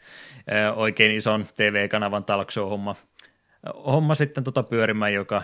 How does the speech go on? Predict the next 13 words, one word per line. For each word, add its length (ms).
ikiseksi 560
illaksi, 380
niin 220
siinä 180
on 60
muuten 260
varmaan 300
ollut 120
aika 200
kovat 320
paineet 400
sitten, 320
että 220